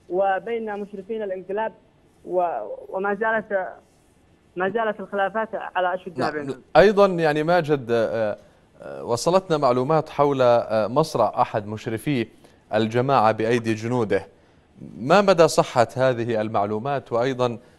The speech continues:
Speaker 2: ما حيثيات هذا الموضوع إذا كان يعني صحيحا؟
Speaker 1: آه، بالنسبة لأحد مشرفي الحوثيين وجد مقتولا في إحدى المديريات ال-، التي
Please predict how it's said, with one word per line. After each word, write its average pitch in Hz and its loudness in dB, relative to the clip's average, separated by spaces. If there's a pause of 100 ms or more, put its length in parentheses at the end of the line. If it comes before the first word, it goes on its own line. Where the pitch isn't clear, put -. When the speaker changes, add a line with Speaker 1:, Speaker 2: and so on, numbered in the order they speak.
Speaker 2:
ما 135 4
حيثيات 135 0
هذا 113 2
الموضوع 107 -2
إذا 98 -4
كان 104 -6
يعني 98 -6
صحيحا؟ 101 -6 (1120)
Speaker 1:
آه، 160 0
بالنسبة 185 -2
لأحد 185 -2
مشرفي 180 -8
الحوثيين 175 -10
وجد 175 -6
مقتولا 175 -4
في 165 -8
إحدى 165 -12
المديريات 165 -6
ال-، 151 -4
التي 160 -8